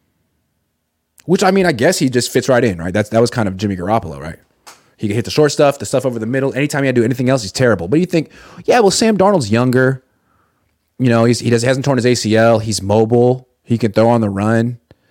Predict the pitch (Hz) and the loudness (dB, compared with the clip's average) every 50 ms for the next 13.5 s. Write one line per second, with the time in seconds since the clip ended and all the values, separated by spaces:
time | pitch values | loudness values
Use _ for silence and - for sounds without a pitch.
0 | _ _ _ - 123 123 98 85 117 127 110 107 101 107 120 131 143 147 139 _ | _ _ _ -4 -2 -2 0 2 0 0 2 2 2 2 2 2 0 -4 -8 _
1 | _ _ _ _ _ _ _ _ _ _ _ - 120 127 131 160 208 226 240 - | _ _ _ _ _ _ _ _ _ _ _ -2 0 0 2 2 2 2 2 2
2 | - - - - - - 117 160 214 202 127 98 - - - - - _ _ _ | 2 0 0 0 -2 -2 0 0 0 0 0 -2 -2 -6 -8 -8 -8 _ _ _
3 | _ _ - 135 120 113 - 226 269 330 - - _ _ _ _ _ _ _ _ | _ _ -2 0 0 2 2 2 2 2 2 -2 _ _ _ _ _ _ _ _
4 | _ _ _ _ _ _ _ _ _ _ _ _ _ _ _ _ _ _ _ _ | _ _ _ _ _ _ _ _ _ _ _ _ _ _ _ _ _ _ _ _
5 | _ - - - 294 285 302 285 208 196 254 294 320 311 311 320 330 359 359 330 | _ -6 0 0 2 2 2 -2 0 2 2 2 2 4 2 2 2 2 4 4
6 | 311 254 - - 156 156 - - 123 110 101 - - 104 92 85 78 - _ _ | 2 2 2 2 2 2 2 2 0 -2 -2 -2 -6 -8 -6 -8 -12 -16 _ _
7 | _ _ _ _ _ _ _ _ _ _ _ _ _ _ _ - - 214 208 160 | _ _ _ _ _ _ _ _ _ _ _ _ _ _ _ 0 2 2 2 4
8 | 139 160 202 196 185 165 127 104 82 - - - - _ _ _ _ _ _ _ | 2 2 2 4 2 2 2 0 -2 -2 -4 -4 -8 _ _ _ _ _ _ _
9 | _ _ _ _ _ _ _ _ _ _ _ _ _ _ _ - - - _ - | _ _ _ _ _ _ _ _ _ _ _ _ _ _ _ -20 -20 -20 _ -20
10 | - - - _ _ 190 196 175 190 185 214 214 226 190 175 135 131 156 175 196 | -20 -20 -20 _ _ 0 2 2 2 2 4 4 4 4 2 2 2 2 2 2
11 | 170 - - 151 143 135 117 113 113 117 117 113 110 107 - - _ _ _ 143 | 0 2 2 2 4 2 2 2 2 4 4 4 4 2 -2 -8 _ _ _ 0
12 | 131 120 104 - - 123 117 - - - 87 90 - - 135 143 151 156 160 160 | 0 0 0 2 0 0 0 -2 -4 -4 -4 -4 -2 -2 0 0 2 2 2 2
13 | 143 104 117 147 170 165 151 143 - | 2 2 2 4 4 4 2 0 -2